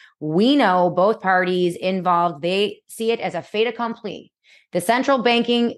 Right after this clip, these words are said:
digital currency, the world government, bringing us all into this electronic currency that they control, that they can surveil. This is what they plan to do. Most think it's gonna happen around the time of the new presidency,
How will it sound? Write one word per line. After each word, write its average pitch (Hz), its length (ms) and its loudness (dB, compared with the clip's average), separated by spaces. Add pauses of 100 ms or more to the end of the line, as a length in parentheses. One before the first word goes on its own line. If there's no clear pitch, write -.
digital 214 380 0
currency, 202 720 -4
the 160 280 -10
world 208 540 0
government, 202 720 -2
bringing 214 320 -2
us 190 200 -4
all 226 300 2
into 214 480 -2
this 190 260 -4
electronic 226 640 0
currency 185 420 -2
that 165 140 -6
they 202 140 0
control, 196 640 0 (300)
that 180 120 -2
they 190 120 2
can 208 160 0
surveil. 175 720 2
This 226 180 0
is 269 120 -4
what 220 200 0
they 208 140 -4
plan 190 340 -6
to 185 100 -8
do. 160 380 0 (400)
Most 214 600 0 (640)
think 214 240 2
it's 185 120 -2
gonna 185 180 0
happen 185 320 0
around 185 460 0
the 190 80 -2
time 175 360 -4
of 170 220 -2
the 180 80 -4
new 180 160 -2
presidency, 160 840 -6